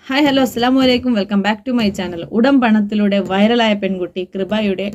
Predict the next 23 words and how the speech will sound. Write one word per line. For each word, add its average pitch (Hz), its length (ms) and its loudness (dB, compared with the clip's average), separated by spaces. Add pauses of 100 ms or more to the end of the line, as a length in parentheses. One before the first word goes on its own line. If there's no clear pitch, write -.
(420)
ആ, 202 280 0
ജീവിത 233 380 2
കഥ 233 240 0
കേട്ടിട്ട് 196 340 -2
എനിക്ക് 196 400 0
നിങ്ങളോട് 190 360 0
സംസാരിക്കണം 190 680 -4
തോന്നി. 170 320 -8
കാരണം 262 360 2
നമ്മൾ 226 260 2
ഒരു 247 160 2
റിലേഷൻഷിപ്പിലാവുമ്പോ 208 1300 -2 (180)
അത് 208 200 2
എങ്ങനെ 226 320 4
ആയിരിക്കണം 226 720 0
എന്ന് 202 540 2
കൃപയുടെ 220 480 0
അനുഭവത്തിൽ, 220 720 0
ആ, 202 120 -2 (100)
ആ, 190 180 -4
കൃപ 196 300 -4
അത് 196 300 -2
പറയുന്നുണ്ട്. 175 560 -2